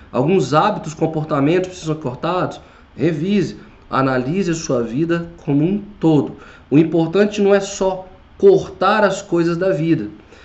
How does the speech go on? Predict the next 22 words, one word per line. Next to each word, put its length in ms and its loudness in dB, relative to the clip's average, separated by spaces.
mas 280 2
saber 500 4
o 120 0
que 160 -8
você 300 0
não 320 0
quer 220 2
mais 320 0
que 220 -6
entre 420 0
nela, 420 0
tá? 360 -4
Então, 200 0
não 120 0
só 220 -4
cortar 760 -4
algumas 280 -2
coisas 200 -2
da 80 -2
vida, 200 -2
mas 160 -4
saber, 360 -2